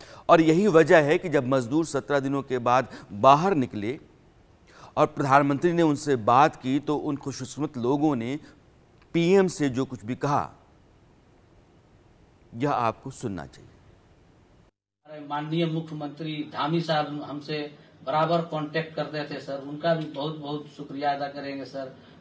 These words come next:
Speaker 2: वो हम लोग का बराबर हाल चाल लेते थे सर, फोन करते थे। और आज भी जब हम लोग टनल से बाहर निकले तो धामी साहब ने हम लोग को गले लगाया,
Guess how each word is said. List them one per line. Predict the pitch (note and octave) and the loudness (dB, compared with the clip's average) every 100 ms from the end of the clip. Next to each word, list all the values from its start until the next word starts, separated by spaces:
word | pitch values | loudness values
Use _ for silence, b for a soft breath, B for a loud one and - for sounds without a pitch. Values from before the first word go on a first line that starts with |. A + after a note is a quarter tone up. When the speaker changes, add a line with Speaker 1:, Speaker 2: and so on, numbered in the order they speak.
| - | -8
Speaker 2:
वो | C#3 | -6
हम | C3 D#3+ | -2 0
लोग | E3 E3+ - | 2 0 -2
का | D#3 | -2
बराबर | C#3+ D#3 E3 F3+ | 0 2 4 2
हाल | - C3+ D#3 | 0 -2 -2
चाल | D#3+ D3+ | -2 -4
लेते | D3 D3 D3 C#3 | -4 -6 -8 -8
थे | |
सर, | C3 C#3+ - | -8 -8 -10
फोन | - D3+ E3+ | -8 -4 -4
करते | D#3+ D3+ D3 C3+ | -4 -6 -8 -10
थे। | C#3 C3 B B B - | -8 -12 B B B -12
और | C3+ - | -12 -6
आज | D#3+ E3+ E3+ | 0 2 2
भी | E3+ | -2
जब | E3 E3 D3 | -2 -2 -2
हम | D#3 D#3+ | -6 -6
लोग | D#3+ - | -8 -8
टनल | D3+ E3 | -6 -4
से | - D3+ | -4 -6
बाहर | C#3+ C#3 D3+ | -4 -4 -4
निकले | C#3+ D3 D3 | -8 -10 -10
तो | C#3+ | -10
धामी | C3+ A2+ C#3 D#3+ | -12 -10 -8 -6
साहब | D#3 D3 D3 | -6 -6 -6
ने | C#3+ | -8
हम | C3 C3+ | -8 -10
लोग | C3+ | -10
को | C3+ | -10
गले | B2 D#3 E3+ | -6 0 2
लगाया, | D#3+ D3 D3 C#3+ C3+ | 2 0 -2 -2 -8